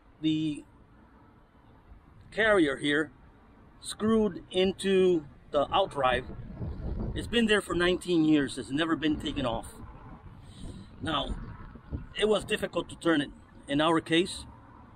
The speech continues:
and I'm sure if you have something similar to like this, it's gonna be difficult too. So what we did is we cleaned the edge where the thread starts, right at the edge. We cleaned it all out, and we used good old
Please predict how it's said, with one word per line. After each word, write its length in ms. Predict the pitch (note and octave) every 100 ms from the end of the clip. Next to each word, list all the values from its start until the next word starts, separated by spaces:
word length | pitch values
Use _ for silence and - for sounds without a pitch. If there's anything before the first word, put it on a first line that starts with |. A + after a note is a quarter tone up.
| - -
and 100 | C#3
I'm 80 | D#3+
sure 240 | - G3
if 140 | F#3+ D3+
you 100 | E3
have 220 | E3+ E3
something 320 | F#3+ E3 D#3+
similar 280 | - F3 F3
to 120 | E3
like 100 | D3+
this, 220 | D#3+ F#3
it's 80 | -
gonna 120 | D#3
be 140 | C3+ D#3
difficult 480 | D#3 - - D3+ -
too. 180 | C#3+ - - - - - - -
So 120 | D#3
what 180 | E3+ G#3
we 100 | A3
did 180 | A3+
is 220 | G#3+ F#3 D#3
we 140 | F3+
cleaned 640 | - G3+ A#3 A3 G3+ E3+ - - - - _
the 180 | E3 F3+
edge 440 | A3 G#3 D#3 - - - - - -
where 160 | D#3
the 100 | D3+
thread 400 | C#3 - F#3 F#3
starts, 380 | - - C3 - - -
right 220 | D3 F3
at 140 | F3+ F3+
the 160 | F3+
edge. 160 | E3+ D#3+
We 80 | D3
cleaned 260 | F3 F3+
it 100 | F#3+
all 220 | F#3+ G3+
out, 220 | F3 D3+ - - - - - - - - -
and 120 | C#3 C#3
we 120 | D#3
used 420 | F3+ G3 F3+ -
good 200 | A3 C4
old 360 | A3+ G3+ F3+